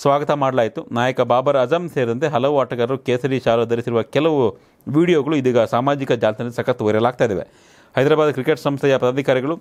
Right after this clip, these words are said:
ಶಂಷಾಬಾದ್ ವಿಮಾನ ನಿಲ್ದಾಣದಲ್ಲಿ ಪಾಕಿಸ್ತಾನದ ಕ್ರಿಕೆಟ್ ತಂಡಕ್ಕೆ ಆತ್ಮೀಯ ಸ್ವಾಗತವನ್ನು ನೀಡಿದರು. ಆ, ಪೊಲೀಸರ ಬಿಗಿ ಭದ್ರತೆ ನಡುವೆ ಪಾಕಿಸ್ತಾನ ತಂಡವನ್ನು ವಿಮಾನ ನಿಲ್ದಾಣದಿಂದ ಬಂಜಾರಾ ಹಿಲ್ಸ್ನ, ಆಮ್,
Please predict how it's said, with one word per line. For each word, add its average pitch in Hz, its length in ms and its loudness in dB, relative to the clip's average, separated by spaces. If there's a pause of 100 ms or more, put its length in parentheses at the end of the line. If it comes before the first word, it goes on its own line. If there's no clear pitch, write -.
(160)
ಶಂಷಾಬಾದ್ 131 500 0
ವಿಮಾನ 131 300 0
ನಿಲ್ದಾಣದಲ್ಲಿ 123 540 0
ಪಾಕಿಸ್ತಾನದ 123 460 -2
ಕ್ರಿಕೆಟ್ 131 380 -2 (160)
ತಂಡಕ್ಕೆ 120 300 0
ಆತ್ಮೀಯ 139 460 0
ಸ್ವಾಗತವನ್ನು 123 640 0 (400)
ನೀಡಿದರು. 139 340 0 (420)
ಆ, 107 180 2
ಪೊಲೀಸರ 143 480 0
ಬಿಗಿ 131 220 -2
ಭದ್ರತೆ 135 300 0
ನಡುವೆ 147 280 2
ಪಾಕಿಸ್ತಾನ 131 380 -2
ತಂಡವನ್ನು 120 460 0
ವಿಮಾನ 123 280 0
ನಿಲ್ದಾಣದಿಂದ 120 360 0
ಬಂಜಾರಾ 131 380 2
ಹಿಲ್ಸ್ನ, 131 280 -4 (580)
ಆಮ್, 92 640 -2